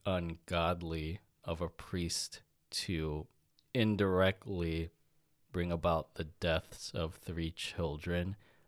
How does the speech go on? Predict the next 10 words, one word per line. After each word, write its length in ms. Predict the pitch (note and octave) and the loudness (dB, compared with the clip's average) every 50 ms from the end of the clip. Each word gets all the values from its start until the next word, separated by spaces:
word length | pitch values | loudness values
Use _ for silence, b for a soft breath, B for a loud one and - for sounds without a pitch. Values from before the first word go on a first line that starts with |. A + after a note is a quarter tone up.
| _ _ - | _ _ 2
But 140 | - G#2+ G2 | 4 6 8
maybe 220 | G#2 G#2+ A2 A2 | 8 8 10 10
it's 160 | G#2+ G#2 - | 8 6 4
just 240 | - - G#2 - - | 2 2 2 2 2
because 500 | A2 F#2+ - - F#2+ F#2 F2 F2 F#2 - - - | -2 -2 0 2 2 2 2 0 -2 -6 -10 -12
Poochie 360 | - - F#2+ F2+ - G2 F#2 | -4 -2 -2 -2 0 0 0
is 80 | F2 E2+ | 0 0
so 300 | - - - F2 E2+ E2 | -2 0 2 2 2 2
fixated 1000 | E2 - - - - F2 E2 - - - - G2 F2 E2+ E2 E2 E2 E2 F2 - - _ _ _ - | 0 -4 -12 -6 -4 -4 -2 -2 -4 0 0 2 2 2 2 0 0 -2 -4 -8 -12 _ _ _ -6
on 480 | F2+ E2+ E2+ E2 E2+ E2 E2+ E2+ G#2 | -2 0 0 2 2 0 0 -2 -4